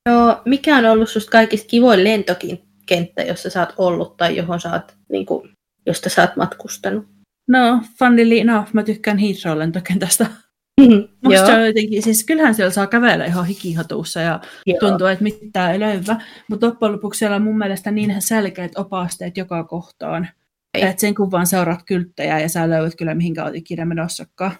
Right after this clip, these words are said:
Speaker 2: No Heathrow on varmaan kiva. Mä tykkään kyllä. No Helsinki, Helsingin kenttä on kiva. Siinä on tietysti jo sekin, kun Suomeen pääsee, niin siitä tulee niin semmonen jee-fiilis. Mut se on jotenkin niin kivasti suunniteltu kans.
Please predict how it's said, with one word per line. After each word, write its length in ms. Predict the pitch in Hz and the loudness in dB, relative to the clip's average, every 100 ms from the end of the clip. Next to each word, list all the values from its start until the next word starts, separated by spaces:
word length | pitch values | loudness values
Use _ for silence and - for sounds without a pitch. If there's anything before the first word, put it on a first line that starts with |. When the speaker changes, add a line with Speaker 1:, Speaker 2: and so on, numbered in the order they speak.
| _ | _
Speaker 2:
No 100 | 254 | -2
Heathrow 500 | 262 277 185 - 226 | 0 0 -4 -4 -2
on 60 | 233 | -2
varmaan 300 | 208 202 196 | -2 -4 -4
kiva. 220 | 196 202 | -4 -2
Mä 100 | 226 | 0
tykkään 360 | 247 294 208 190 | -2 -6 -4 -4
kyllä. 160 | 208 214 _ _ _ | -4 -6 _ _ _
No 120 | 220 | 2
Helsinki, 580 | 226 262 254 240 247 - - 302 | 2 2 0 0 -2 -4 -8 -6
Helsingin 360 | 302 285 247 | 2 4 6
kenttä 320 | 240 226 220 | 4 0 0
on 120 | 233 226 | 0 0
kiva. 280 | 226 226 220 - - _ _ | 0 0 -2 -10 -20 _ _
Siinä 220 | 262 240 | 4 6
on 60 | 220 | 6
tietysti 380 | 220 220 214 226 | 4 4 2 0
jo 80 | |
sekin, 340 | 202 202 - 185 | 0 -2 -4 -8
kun 100 | 190 | -6
Suomeen 480 | 170 202 190 180 175 | -6 -2 -2 -2 -4
pääsee, 480 | 180 180 175 185 156 | -2 0 0 -2 -4
niin 120 | 165 | -4
siitä 200 | 170 160 | -6 -8
tulee 260 | 151 151 147 | -6 -6 -6
niin 140 | 151 | -8
semmonen 460 | 202 196 202 214 208 220 | -6 -6 -4 -4 -6 -8
jee-fiilis. 960 | 196 175 170 180 180 196 196 226 226 - _ _ _ - | -6 -4 -4 -4 -6 -6 -2 -2 -4 -8 _ _ _ -4
Mut 180 | 190 185 | -2 0
se 60 | 196 | 2
on 60 | |
jotenkin 340 | 180 190 180 185 | 2 -2 -4 -4
niin 140 | 180 | -4
kivasti 380 | 180 175 170 170 | -4 -4 -4 -8
suunniteltu 540 | - 175 160 196 220 | -6 -6 -4 -6 -6
kans. 380 | 226 233 233 - | -2 -2 -2 -8